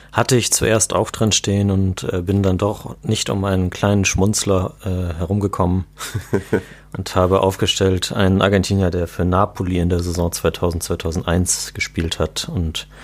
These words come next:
später Weltruhm in der Autostadt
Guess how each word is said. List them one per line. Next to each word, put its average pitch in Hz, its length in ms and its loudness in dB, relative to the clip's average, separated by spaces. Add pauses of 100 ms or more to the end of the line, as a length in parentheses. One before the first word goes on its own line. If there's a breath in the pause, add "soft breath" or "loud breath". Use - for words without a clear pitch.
(440 loud breath)
später 87 500 2
Weltruhm 104 800 4
in 101 160 4
der 95 160 4
Autostadt - 720 0